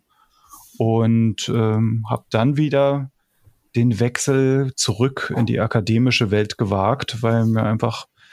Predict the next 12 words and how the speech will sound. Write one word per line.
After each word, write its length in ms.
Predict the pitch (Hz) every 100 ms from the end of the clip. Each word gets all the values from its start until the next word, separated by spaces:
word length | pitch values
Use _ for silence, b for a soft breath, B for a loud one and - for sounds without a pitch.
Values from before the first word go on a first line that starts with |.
| b _
sag 140 | 117
jetzt 120 | 110
mal, 120 | 117 107
die, 360 | 101 101 104 -
die 80 | 107
Lehre 520 | 107 127 151 131 123
und 180 | 117 110
das 340 | 110 - - _
Beibringen 600 | 110 117 143 120 131 131
von 220 | 117 123
bestimmten 520 | 120 113 123 120 120 113
Themen, 580 | - 117 117 117 120